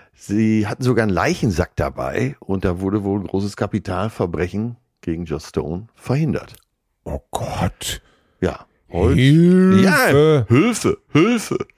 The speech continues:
Speaker 2: Das kann doch alles.
Speaker 1: Ja.
Speaker 2: Mein Gott, die Welt ist schlecht.
Speaker 1: Heute
Speaker 2: Und ihr
Speaker 1: wohnt sie
Speaker 2: seid
Speaker 1: in Memphis, Tennessee.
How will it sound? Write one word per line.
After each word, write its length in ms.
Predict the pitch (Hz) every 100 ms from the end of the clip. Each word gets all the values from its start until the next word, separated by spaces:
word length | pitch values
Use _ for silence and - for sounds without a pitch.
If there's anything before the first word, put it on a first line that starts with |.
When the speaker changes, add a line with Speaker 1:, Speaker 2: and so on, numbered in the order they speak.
| _ _ _ _ _
Speaker 2:
Das 220 | - - -
kann 200 | 90 127
doch 180 | 113 90
alles. 460 | 92 95 90 92 -
Speaker 1:
Ja. 340 | 107 69 - -
Speaker 2:
Mein 200 | 82 82
Gott, 200 | 80 80
die 160 | 87
Welt 200 | 92 120 -
ist 120 | 101
schlecht. 380 | - 107 113 -
Speaker 1:
Heute 340 | 92 123 98
Speaker 2:
Und 40 | 123
ihr 60 |
Speaker 1:
wohnt 100 | 151
sie 100 | - 135
Speaker 2:
seid 60 |
Speaker 1:
in 100 | 110
Memphis, 580 | 104 101 123 135 117 -
Tennessee. 600 | - 120 101 - 80 110